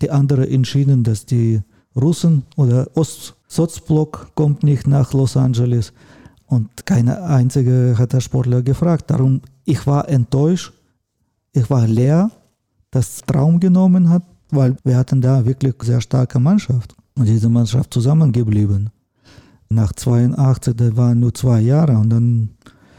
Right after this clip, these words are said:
wir hatten eine große Möglichkeit,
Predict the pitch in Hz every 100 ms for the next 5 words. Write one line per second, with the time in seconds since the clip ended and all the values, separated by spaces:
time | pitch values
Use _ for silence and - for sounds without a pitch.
0 | - - - _ _ 120 117 127 110 98
1 | 120 131 - 117 120 135 160 143 - 156
2 | 160 -